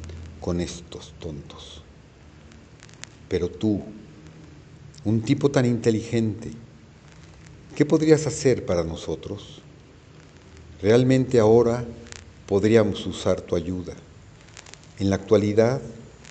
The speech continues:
solo tenemos la ventaja de enfrentar todo con lo que nos encontramos, pero es un trabajo condenadamente duro. Si pudieras pensar de alguna manera en reducir el peso del escudo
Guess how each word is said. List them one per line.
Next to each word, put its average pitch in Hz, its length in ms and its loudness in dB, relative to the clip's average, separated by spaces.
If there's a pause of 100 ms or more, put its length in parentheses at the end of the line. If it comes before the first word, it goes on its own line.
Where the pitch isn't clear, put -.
(160)
solo 123 420 4
tenemos 107 560 -2
la 85 100 0
ventaja 92 720 -4 (420)
de 104 320 0
enfrentar 110 880 0 (640)
todo 117 360 8
con 98 280 0
lo 95 160 0
que 101 120 -4
nos 92 240 -6
encontramos, 90 1040 -4 (760)
pero 90 220 2 (240)
es - 200 -6
un 98 120 0
trabajo 90 580 -2 (560)
condenadamente 85 1040 -4
duro. 82 240 -10 (1600)
Si - 140 -6
pudieras 147 400 4
pensar 131 500 2
de 101 100 0
alguna 104 300 0
manera 101 400 0
en 85 140 -6
reducir 92 520 -4
el 95 180 -4
peso 98 480 0
del 87 160 -4
escudo 98 600 -6